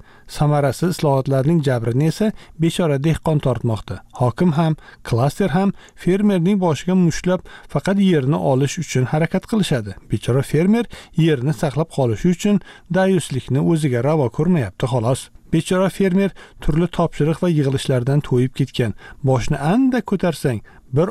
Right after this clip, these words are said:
og'iz o'z fikringni aytsang, tamom, yer olinadi. Rossiyaga borgandan ona vatan bag'rida bo'lish ming marta yaxshi-ku. O'n besh yildan beri chorvachilikka imtiyozli kredit beriladi,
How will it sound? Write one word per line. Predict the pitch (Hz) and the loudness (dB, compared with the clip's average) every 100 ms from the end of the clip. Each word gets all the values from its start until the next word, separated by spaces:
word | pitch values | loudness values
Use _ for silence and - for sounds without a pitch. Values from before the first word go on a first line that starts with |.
| - 151 | 0 2
og'iz | 151 - - | 0 -2 -2
o'z | 165 - | -2 -2
fikringni | - - 110 123 196 | -6 -2 0 0 0
aytsang, | - 202 202 - - - | 0 0 0 -2 -20 -4
tamom, | 196 185 135 101 - - | 0 2 0 -2 -12 -6
yer | 127 131 139 151 | 0 2 0 0
olinadi. | 147 131 113 107 92 - - - - | 2 2 0 -4 -8 -14 -20 -6 -2
Rossiyaga | 156 - 233 226 180 | -2 0 0 2 2
borgandan | 180 170 170 170 196 | 2 2 2 2 0
ona | 170 156 175 | 2 2 0
vatan | 151 165 156 | 0 2 2
bag'rida | 135 123 139 135 | 0 0 -2 0
bo'lish | 135 143 - | 0 0 2
ming | 147 143 | 2 2
marta | - - | 0 0
yaxshi-ku. | 131 117 - - 214 101 - - - | 0 0 -4 0 0 0 -8 -20 -2
O'n | 135 123 | 0 2
besh | 160 - | 2 2
yildan | 156 160 160 | 0 2 2
beri | 156 170 - - - | 2 0 -2 -16 -6
chorvachilikka | - 143 160 - 160 156 233 208 | -2 2 0 0 -2 0 0 0
imtiyozli | 165 175 143 139 - | 2 2 0 -2 -2
kredit | 151 135 131 139 | 0 0 -2 0
beriladi, | 135 127 127 127 | 0 2 2 2